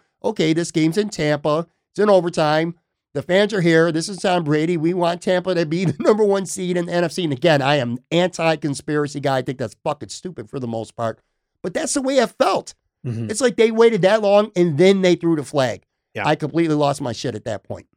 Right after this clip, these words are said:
Speaker 2: And, and, and to me, quite honestly, the penalty on Levi Wallace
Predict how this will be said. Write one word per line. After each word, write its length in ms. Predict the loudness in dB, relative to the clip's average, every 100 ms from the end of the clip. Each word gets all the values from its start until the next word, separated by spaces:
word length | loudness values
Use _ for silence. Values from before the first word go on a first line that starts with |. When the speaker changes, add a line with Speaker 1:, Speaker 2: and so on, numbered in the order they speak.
| _ _
Speaker 2:
And, 280 | -2 -2 -4 -4
and, 200 | -4 -2 -4
and 160 | -4
to 120 | -4 -4
me, 360 | 0 -2 -4 _ _ _
quite 260 | 2 4
honestly, 640 | 4 2 0 0 -2 -2 -10 _ _ _ _ _
the 300 | -2 0 0
penalty 560 | -2 -2 0 -2 -2
on 300 | -2 -4 -4
Levi 320 | -4 0 0 2
Wallace 680 | 2 2 0 -6 -10 -14